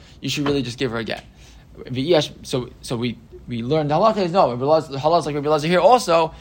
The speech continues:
even in the case the miyan, the Yibum already happened, have her do a miyan. V'yesh mina baha, mishum de gedola ramya kamei.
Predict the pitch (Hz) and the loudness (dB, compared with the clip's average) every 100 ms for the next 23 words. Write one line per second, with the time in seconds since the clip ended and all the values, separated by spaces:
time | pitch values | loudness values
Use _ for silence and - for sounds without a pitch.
0 | - 170 180 175 185 156 151 143 175 170 | -6 -4 -2 0 0 2 -2 0 0 0
1 | 127 143 143 175 151 156 190 226 226 160 | -2 -8 -6 -4 -2 0 4 4 2 -4
2 | 160 - - - 156 147 143 135 123 107 | -6 -14 -20 0 0 2 0 -2 -4 -4
3 | - - - - - - - 165 165 139 | -8 -18 -20 -20 -20 -20 -6 2 2 0
4 | 131 117 110 123 196 143 123 123 127 139 | -4 -2 2 4 6 6 2 0 -4 -4
5 | 131 123 127 123 120 143 139 104 104 71 | -2 -2 0 0 2 0 0 -6 -8 -10